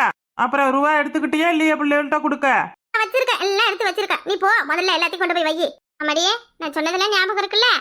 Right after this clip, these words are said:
Speaker 2: தம்பியே எதுவும் சத்தம் போட்டாலும் நீ பாட்டுக்கு அமைதியா பேசாம இருக்கணும். ஆ, சரியா? அப்படியே தாய் இல்லாத பிள்ளை, கொஞ்சம் ஏதாவது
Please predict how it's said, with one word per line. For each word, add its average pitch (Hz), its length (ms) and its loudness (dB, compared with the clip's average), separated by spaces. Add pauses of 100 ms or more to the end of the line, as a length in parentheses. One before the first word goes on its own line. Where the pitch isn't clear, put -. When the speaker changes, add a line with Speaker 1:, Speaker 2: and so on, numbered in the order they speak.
(240)
Speaker 2:
தம்பியே 294 380 0
எதுவும் 359 300 0
சத்தம் 370 200 -2
போட்டாலும் 359 360 0 (220)
நீ 339 120 -6
பாட்டுக்கு 381 360 0
அமைதியா 381 320 0
பேசாம 392 400 0
இருக்கணும். 349 320 -2 (120)
ஆ, 359 40 2 (180)
சரியா? 466 280 2 (600)
அப்படியே 302 260 -4 (420)
தாய் 302 180 2
இல்லாத 349 240 0
பிள்ளை, 349 240 0 (320)
கொஞ்சம் 359 300 -2
ஏதாவது 349 240 -2